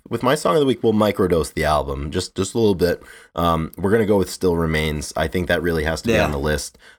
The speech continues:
Speaker 1: Um,
Speaker 2: I was
Speaker 1: apologies,
Speaker 2: gonna
Speaker 1: Ethan,
Speaker 2: say
Speaker 1: if
Speaker 2: that
Speaker 1: I,
Speaker 2: as well.
Speaker 1: if I poached, if I poached your song of the week. Um,
Speaker 2: It's
Speaker 1: but
Speaker 2: all good.
Speaker 1: yeah, it's, it's
Speaker 2: Mine,
Speaker 1: gotta be
Speaker 2: mine
Speaker 1: on
Speaker 2: will
Speaker 1: there.
Speaker 2: be my, mine will be my second album then.
Speaker 1: There you go.
Speaker 2: <laughs>
Speaker 1: So
Speaker 2: If
Speaker 1: this is perfect.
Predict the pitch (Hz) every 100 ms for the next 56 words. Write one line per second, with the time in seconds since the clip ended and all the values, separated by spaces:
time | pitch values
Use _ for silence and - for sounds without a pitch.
0 | - 71 71 - - - 98 120 120 85
1 | 85 - 85 82 80 78 95 98 82 -
2 | 92 90 - - - - 78 - 87 -
3 | 85 78 92 87 85 69 76 85 80 -
4 | - - - - 82 71 71 67 - _
5 | _ _ _ _ _ - 76 71 117 92
6 | 87 82 - 120 131 135 127 123 127 135
7 | - 113 113 123 147 - 127 135 143 135
8 | 120 117 120 123 104 104 110 107 107 101
9 | 104 113 123 139 131 - 143 - 190 233
10 | 202 127 120 143 - 127 127 135 117 139
11 | 147 - 95 85 -